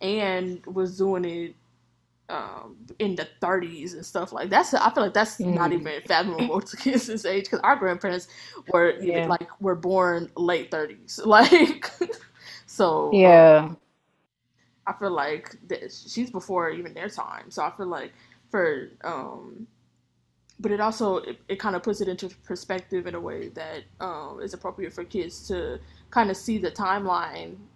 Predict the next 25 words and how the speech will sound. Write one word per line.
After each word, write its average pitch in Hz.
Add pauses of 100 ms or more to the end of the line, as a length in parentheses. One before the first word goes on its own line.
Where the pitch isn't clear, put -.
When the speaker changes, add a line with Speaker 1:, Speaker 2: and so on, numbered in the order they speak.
(440)
Speaker 1:
of, 160
like, 123
h-, -
how 185
long 180
this 175
work 180
has 180
been 135
happening 165 (540)
and, 196
like, 160
where 180
we 185
are 165
now 170
with 170
it. -
Like, -
I 160
feel 180
like 131
it 185
was 139
just -